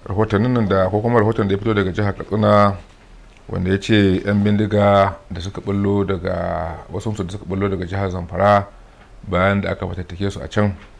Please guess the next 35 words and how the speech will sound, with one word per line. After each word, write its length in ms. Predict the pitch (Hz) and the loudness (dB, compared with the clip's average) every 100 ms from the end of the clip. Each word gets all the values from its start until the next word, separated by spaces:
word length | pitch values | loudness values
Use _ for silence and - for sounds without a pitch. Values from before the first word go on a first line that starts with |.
| - - - - | -20 -20 -16 -6
ah, 240 | 95 87 | -4 -4
sun 220 | - 101 | -2 0
bazama 680 | 101 95 98 101 95 95 95 - | 2 2 4 4 4 4 -2 -6
a 180 | 87 87 | -4 -4
wasu 240 | 87 95 | -4 -6
sassa 400 | 92 98 - 92 | -6 -8 -4 -6
na 80 | 90 | -4
jihar 240 | 90 92 | -6 -8
Katsina, 520 | 85 - 101 98 95 95 - - _ - - 113 | -10 -8 0 2 0 -4 -18 -20 _ -20 -18 -10
musamman 640 | - 101 101 95 95 76 | -2 0 0 0 -4 -4
yankunan 480 | 101 98 104 95 90 - | -4 -2 -2 -2 -4 -4
ƙananan 260 | 104 104 98 | -2 -2 -2
hukumomin 400 | - 101 101 101 | -4 -2 0 -2
da 60 | |
ke 180 | 95 - - | -4 -10 -4
iyaka 460 | 104 104 95 98 95 | 2 2 2 0 -2
da 80 | 90 | -4
Zamfara, 400 | 87 80 82 82 | -6 -8 -8 -8
wato 240 | 73 85 - | -12 -12 -6
ƙananan 320 | 92 101 95 | -2 -2 -4
hukumomin 320 | - 92 92 92 | -8 -8 -6 -4
yammacin 400 | 101 98 98 98 | -2 -2 -4 -4
jihar 160 | 98 - | -4 -6
Katsina 240 | - 87 | -10 -10
kenan. 320 | - - - - - - - - - | -12 -16 -16 -20 -20 -20 -20 -20 -12
Ah, 300 | 95 95 90 | -6 -4 -2
inda 140 | 92 | -2
aka 140 | 92 95 | -2 2
ba 120 | 98 | 2
da 60 | 95 | 2
labarin 340 | 92 98 95 | 2 2 0
sun 140 | 92 92 | -4 -6
kashe 240 | 95 95 | -6 -4
mutane 720 | 95 - 92 90 95 98 95 92 | -4 -2 -4 -2 -2 0 -2 -2
takwas, 560 | 110 - 101 - - | -4 0 -2 -4 -12